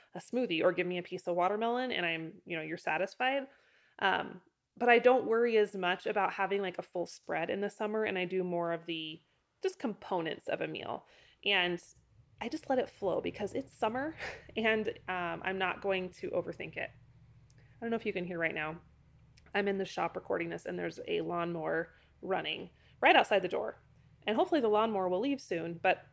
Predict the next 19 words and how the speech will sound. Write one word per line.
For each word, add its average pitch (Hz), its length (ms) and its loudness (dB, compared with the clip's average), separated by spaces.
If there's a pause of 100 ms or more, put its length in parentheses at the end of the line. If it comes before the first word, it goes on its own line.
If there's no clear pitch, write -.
if - 100 -10
you 226 60 -4
hear 294 220 -2
some 349 200 -6
strange 220 380 -4
background 214 480 0
noise 170 260 -4
for 196 120 -6
just - 220 -8
a - 20 -16
second, 214 500 -8 (380)
that 269 340 6
is 240 160 6
what 175 140 0
it 170 80 -6
is. 175 300 -4 (240)
Anyway, 285 300 4 (200)
moving 262 280 0
on. 190 200 0